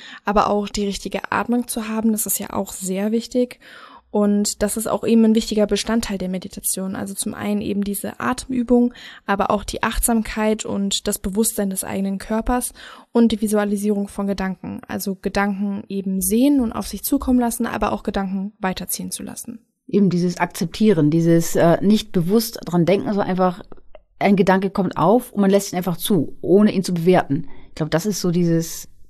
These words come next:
Speaker 2: was da für uns am schwierigsten ist, da wir eigentlich jeden Gedanken momentan immer irgendwie bewerten. Und einfach sagen, „Nee, das ist der falsche Gedanke oder das ist der richtige Gedanke“ oder ihn weiterspinnen. Und das sollst du da halt nicht.
Speaker 1: Genau, das machen nämlich auch sehr viele.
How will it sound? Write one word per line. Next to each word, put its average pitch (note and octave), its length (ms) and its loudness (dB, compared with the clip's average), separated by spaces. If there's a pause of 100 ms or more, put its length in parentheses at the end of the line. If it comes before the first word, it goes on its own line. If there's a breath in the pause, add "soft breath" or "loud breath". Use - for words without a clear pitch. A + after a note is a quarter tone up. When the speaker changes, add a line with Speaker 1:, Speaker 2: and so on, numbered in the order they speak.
(120)
Speaker 2:
was F#3 200 0
da F#3+ 100 6
für - 160 0
uns A3 180 8
am F3+ 140 2
schwierigsten G#3+ 460 2
ist, - 420 -8 (340 soft breath)
da E3+ 140 2
wir F3 140 6
eigentlich F3 380 0
jeden A3+ 280 6
Gedanken F3+ 420 6
momentan F3+ 300 0
immer F#3 160 2
irgendwie F3+ 200 0
bewerten. E3 560 2 (300 soft breath)
Und F3+ 320 4
einfach E3+ 200 -2
sagen, E3+ 220 4
„Nee, G3 120 8
das E3 140 0
ist F3+ 100 -2
der E3 60 4
falsche F3 260 4
Gedanke E3+ 380 2
oder D#3 60 0
das D#3+ 100 -2
ist - 80 -2
der E3 60 2
richtige E3+ 240 2
Gedanke“ E3 340 2
oder D#3+ 200 2
ihn F3+ 140 2
weiterspinnen. D#3+ 680 2 (240 soft breath)
Und - 300 -4
das E3+ 140 -2
sollst F#3+ 220 -2
du E3+ 60 -8
da E3+ 160 2
halt F3+ 120 0
nicht. - 320 -4 (200)
Speaker 1:
Genau, A3+ 240 2
das F#3+ 160 -4
machen G3+ 160 0
nämlich G3+ 200 -2
auch G3 100 -8
sehr G3+ 180 -2
viele. A#3+ 440 2